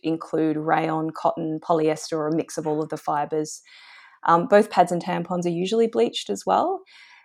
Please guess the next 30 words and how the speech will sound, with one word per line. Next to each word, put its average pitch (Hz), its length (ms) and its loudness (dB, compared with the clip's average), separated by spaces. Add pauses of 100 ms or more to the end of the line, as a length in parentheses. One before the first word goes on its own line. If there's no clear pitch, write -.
And 175 480 4
for 190 120 -4
tampons, 175 540 -4
they're 170 460 2 (200)
generally 170 480 4
individually 160 640 0
wrapped - 500 -2 (120)
either 160 340 -2
with, 156 240 -6 (260)
um, 151 440 -8
paper 240 340 0
or 160 420 0
maybe 156 240 -6
plastic. 190 560 -4 (320)
Um, 160 360 -6
and 165 340 -4
some, 170 600 0 (240)
uh, 160 240 -4
tampons 160 460 -8
come 170 160 -6
with 165 120 -6
an 175 120 -6
applicator, 160 540 -2
so - 160 -2
that - 180 0
could 170 120 -14
be 160 400 -2
a 160 100 -6
wax-coated 151 840 -6
or, 151 240 -10